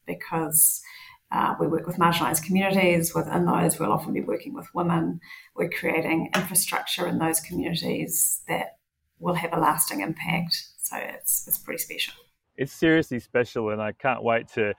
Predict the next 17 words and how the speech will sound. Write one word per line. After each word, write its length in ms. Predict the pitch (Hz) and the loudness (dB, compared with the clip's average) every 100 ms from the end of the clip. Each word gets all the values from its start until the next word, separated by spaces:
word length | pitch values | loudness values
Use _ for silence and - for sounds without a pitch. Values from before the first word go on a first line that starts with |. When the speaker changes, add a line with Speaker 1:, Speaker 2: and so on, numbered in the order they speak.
| - - - | -8 -20 0
Speaker 2:
come 240 | 151 135 | 2 4
back 200 | 127 123 | 4 4
to 80 | 113 | -2
touch 320 | - 127 - | -4 -4 -2
on 140 | 120 | -6
some 220 | 110 117 110 | -2 -4 -2
of 60 | |
those 360 | 107 107 104 - | -2 -2 -4 -12
key 220 | - 135 117 | 0 2 4
moments 580 | 113 110 113 113 101 | 6 6 6 4 2
and 100 | 113 | 2
those 180 | 110 110 | 4 2
innovations 720 | - 123 110 117 110 - 113 | 2 0 4 4 4 -2 -6
that 120 | 101 107 | -6 -6
you've 180 | 110 | -6
gone 300 | 98 110 110 | -2 -2 -2
through 320 | 110 117 110 | -4 -4 -4